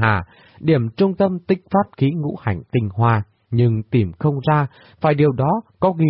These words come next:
trong chiếc vòng thứ ba, nói nghe có phải không?" Minh Thần lạnh lùng, "Không phải, vì Bành Tổ không muốn thế, ngài để bí pháp lại cho hậu thế, nhưng không dám tự chuyên mà còn để thiên công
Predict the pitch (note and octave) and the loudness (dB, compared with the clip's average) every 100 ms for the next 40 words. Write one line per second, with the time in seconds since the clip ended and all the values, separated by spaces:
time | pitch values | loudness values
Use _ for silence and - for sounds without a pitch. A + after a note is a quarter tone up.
0 | C3+ D3 C3 G#3+ G#3 - F2 C#2 C#3+ F3 | 0 -2 -2 -2 -2 -2 -4 -2 -2 -2
1 | F3 C3 B2+ - _ - B2 F3+ A3 E3+ | 0 2 2 -2 _ -4 0 0 0 0
2 | E3+ D3 _ A3+ A3+ A#2+ F2+ - G3 F#3 | 0 0 _ -2 0 0 -2 0 0 0
3 | G#2+ _ _ _ _ _ - A#2 - G#2 | -4 _ _ _ _ _ -2 -2 0 -2
4 | D#2+ F#2 - F#2 G2+ F2 - _ - _ | -2 -4 -4 -2 -2 -2 -8 _ -20 _
5 | - C3+ A2 - A#2 F2+ - - - D#3 | -2 -2 0 0 0 -2 -6 -8 -2 0
6 | D#3+ D3 - G#2+ F#2+ D#3+ C#3 G#2 D3 F3 | 2 0 0 0 0 -2 -2 0 -2 -2
7 | B2 D#3 A#3 _ - D#3 D#3+ B2+ G2 A#2 | -2 0 -2 _ -6 -2 0 0 0 0
8 | F3 - A#3+ - A2 G2 - F#3+ B2 G2 | 0 0 -2 0 -2 -2 -2 -2 0 -4
9 | - C3+ E3+ A#3+ _ - C#3 B2+ D3 A2+ | -2 0 0 0 _ -6 -4 0 -2 -2
10 | B2+ F#3 G#3 C#3 D#2 - - G3 F3 - | -4 -4 -2 0 0 -4 0 2 0 -6
11 | - A#2 G#2 F#2+ A2 G2+ G2+ F#2+ E2 - | -6 0 0 0 -2 0 0 -2 -2 -2
12 | F#3+ E3 - F3+ D#3 | -2 0 -2 -2 -2